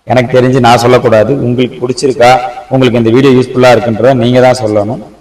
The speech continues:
இப்ப நம்ம அடுத்து இந்த, இந்த வயர் எல்லாத்தையும் பேக் பண்ணிடுவோம். நான் அதையும் வீடியோவோட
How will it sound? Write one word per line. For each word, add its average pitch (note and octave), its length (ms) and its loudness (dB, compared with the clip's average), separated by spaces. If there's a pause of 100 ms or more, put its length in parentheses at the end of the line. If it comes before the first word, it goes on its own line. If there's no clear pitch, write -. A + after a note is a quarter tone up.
(600)
இப்ப B2 180 0
நம்ம B2 180 2
அடுத்து C#3 260 2
இந்த, B2 120 2 (100)
இந்த A2 200 2
வயர் C3 240 4
எல்லாத்தையும் B2+ 340 0
பேக் A#2 200 0
பண்ணிடுவோம். G#2+ 440 -4 (680)
நான் A#2+ 160 0
அதையும் C3 300 0
வீடியோவோட A2+ 280 2